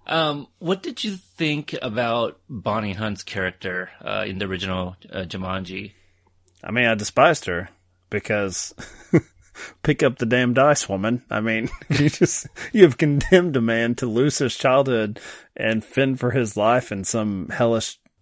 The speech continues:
Speaker 2: jungle, uh, for decades. So, um, yeah, not real likable. Uh,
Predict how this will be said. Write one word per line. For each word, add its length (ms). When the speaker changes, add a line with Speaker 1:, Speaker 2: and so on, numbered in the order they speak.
Speaker 2:
jungle, 640
uh, 340
for 200
decades. 880
So, 720
um, 1400
yeah, 320
not 440
real 220
likable. 640
Uh, 440